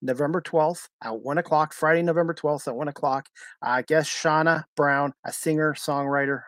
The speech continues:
model, actress from Toronto. So I hope you guys can tune in live on YouTube, Facebook, and Twitter for that as well. And also, guys, just to let you know, Live with C D P podcast, the audio version, always download onto, uh,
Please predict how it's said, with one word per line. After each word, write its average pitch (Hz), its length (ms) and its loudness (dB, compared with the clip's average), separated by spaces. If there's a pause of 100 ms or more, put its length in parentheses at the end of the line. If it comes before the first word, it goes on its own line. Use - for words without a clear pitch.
model, 135 380 0
actress 131 500 -4 (300)
from 143 320 0
Toronto. 165 480 4
So 127 200 -6
I 131 100 0
hope 151 220 2
you 147 60 -4
guys 143 240 0
can 120 140 -10
tune 151 260 -2
in 143 160 0
live 143 320 2
on 127 280 -2
YouTube, 151 420 -4 (280)
Facebook, 147 380 -4 (120)
and 135 120 -4
Twitter 143 300 -2
for - 160 -10
that 127 260 -2 (300)
as 143 260 0
well. 202 300 8 (260)
And 160 220 4
also, 185 360 2
guys, 175 440 4
just - 240 -8
to 147 100 -10
let 160 200 2
you 147 140 -4
know, 175 540 2 (480)
Live 151 300 4
with 160 100 -2
C 175 140 -6
D 170 160 -4
P 180 160 -4
podcast, - 720 -4
the 139 100 -4
audio 165 320 4
version, 170 400 2
always 156 340 2
download 165 500 2 (460)
onto, 151 720 0
uh, 135 220 4